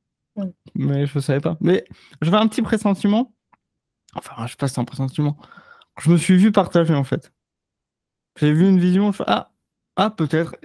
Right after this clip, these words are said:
Speaker 2: Et en fait, je me suis pas attaché parce que je voulais pas non plus que ce soit un truc, euh,
Speaker 1: Mhm.
Speaker 2: tu vois.
Speaker 1: Mm.
Speaker 2: Bon.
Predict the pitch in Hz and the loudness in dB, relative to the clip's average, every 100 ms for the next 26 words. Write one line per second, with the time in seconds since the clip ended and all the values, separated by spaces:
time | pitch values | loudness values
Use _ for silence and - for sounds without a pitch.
0 | 294 175 185 196 175 - 220 214 208 247 | -4 0 0 0 0 0 -2 0 0 -2
1 | 226 - 185 165 170 165 202 190 180 - | -4 -2 0 0 0 0 0 0 -2 -6
2 | - - 156 147 147 - 170 - 135 135 | -18 -20 -8 -6 -6 -6 -10 -6 -6 -8
3 | - 208 196 214 _ 143 147 131 135 - | -12 -14 -12 -12 _ -6 -4 -4 -8 -16
4 | _ _ _ - 185 _ _ _ _ - | _ _ _ -12 -12 _ _ _ _ -8
5 | 127 | -8